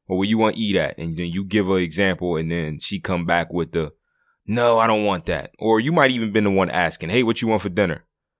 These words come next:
"Oh, it doesn't matter." And then as soon as you give a, a, a suggestion,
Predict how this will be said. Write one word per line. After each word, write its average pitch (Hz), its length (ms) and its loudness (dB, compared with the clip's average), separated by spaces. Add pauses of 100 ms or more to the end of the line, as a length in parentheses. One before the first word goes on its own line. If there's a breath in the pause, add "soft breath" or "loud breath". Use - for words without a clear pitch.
(100)
"Oh, 151 200 6
it 135 80 4
doesn't 117 300 4
matter." 95 240 4
And 87 180 -4
then 95 60 0
as 90 100 -4
soon 127 220 2
as 101 160 0
you 107 100 -2
give 101 220 2
a, 92 200 2 (140)
a, 90 280 2
a 92 100 -2
suggestion, 85 880 -2